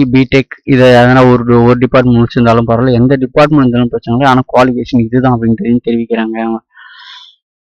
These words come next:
அதுக்கப்புறம் age limit ஸ்பெசிஃபிக்கா கொடுக்கல, ஏன்னா எந்த ஏஜ்ல யார் வேணா try பண்ணலாம் அப்படின்றதையும் சொல்லியிருக்காங்க. அதனால ஏஜை பத்தி நீங்க கவலைப்படாம யார் வேணா இதுக்கு try பண்ணலாம். அதுக்கப்புறம் பார்த்தோம்னா உங்களுக்கான package, Package என்னன்னா உங்களுடைய selection process அப்போ தான் சொல்லுவாங்க அப்படின்னு சொல்லியிருக்காங்க.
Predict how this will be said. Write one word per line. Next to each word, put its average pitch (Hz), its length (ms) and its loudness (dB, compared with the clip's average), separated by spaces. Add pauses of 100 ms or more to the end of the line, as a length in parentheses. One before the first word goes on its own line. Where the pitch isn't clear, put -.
(100)
அதுக்கப்புறம் 147 560 2
age 156 220 4
limit 139 240 2
ஸ்பெசிஃபிக்கா 131 520 0
கொடுக்கல, 127 260 0 (120)
ஏன்னா 127 140 2 (120)
எந்த 131 220 2
ஏஜ்ல 123 240 0
யார் 120 160 0
வேணா 123 200 0
try 120 120 0 (100)
பண்ணலாம் 120 300 0
அப்படின்றதையும் 117 600 -6
சொல்லியிருக்காங்க. 117 520 -6
அதனால 123 260 -2
ஏஜை 123 160 -4
பத்தி 117 220 -8
நீங்க 110 140 -8
கவலைப்படாம 117 460 0 (120)
யார் 117 240 2
வேணா 127 180 -4
இதுக்கு 113 240 -10
try 117 100 -6 (100)
பண்ணலாம். 127 340 -4 (600)
அதுக்கப்புறம் 127 480 0
பார்த்தோம்னா 120 360 0
உங்களுக்கான 113 360 -2 (120)
package, 110 360 -6 (140)
Package 139 420 0
என்னன்னா 120 260 2 (140)
உங்களுடைய 123 420 2
selection 135 400 -2
process 123 380 -2
அப்போ 117 300 -4
தான் 135 180 2
சொல்லுவாங்க 117 400 0
அப்படின்னு 113 280 -2
சொல்லியிருக்காங்க. 113 460 -4